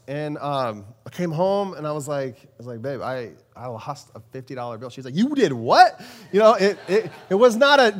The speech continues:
like, an easy conversation. I'm like, "I'm sorry." Like, and, and, uh, thankfully, uh, it has been returned to me. But, uh, uh, you know, you, you look, you look pretty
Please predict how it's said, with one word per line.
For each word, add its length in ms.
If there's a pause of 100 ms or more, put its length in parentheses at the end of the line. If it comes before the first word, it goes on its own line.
like, 140
an 160
easy 320
conversation. 560
I'm 60
like, 120
"I'm 80
sorry." 560
Like, 180
and, 180
and, 260
uh, 200
thankfully, 600 (340)
uh, 320
it 120
has 160
been 200
returned 500
to 120
me. 220
But, 180
uh, 200 (440)
uh, 560
you 100
know, 120
you, 160
you 180
look, 280
you 140
look 420
pretty 240